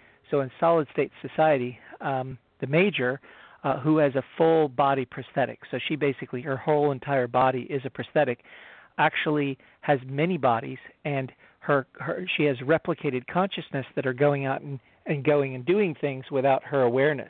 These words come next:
So she has multiple instances of herself in the world. And, uh, this, this gets to the idea of who are you if you can be replicated, how,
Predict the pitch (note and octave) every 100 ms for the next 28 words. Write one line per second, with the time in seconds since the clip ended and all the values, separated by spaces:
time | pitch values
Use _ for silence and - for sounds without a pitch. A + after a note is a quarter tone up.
0 | - C3+ B2+ - D3+ C3 D3+ C#3+ D3+ D3
1 | E3 C#3+ - - - - E3+ - - D3+
2 | - C#3+ B2 - - - - C#3+ D#3 C#3
3 | - C#3 - C3+ C3 C#3+ C3+ - - -
4 | - - - _ E3+ D#3 D3+ C#3 - _
5 | _ _ _ _ _ - G#3 G#3+ F#3 -
6 | C#4+ C4+ D#3+ - D#3 - C#3+ D3 C3+ C#3+
7 | C#3 A#2+ A2 - D3+ C3+ D3 F3+ C3 B2
8 | B2+ - _ _ D3 - D3 - C3 B2+
9 | B2 C3+ C4 C#3+ D3+ D#3+ C#3+ C3 A#2 -
10 | _ _ - C#3 C3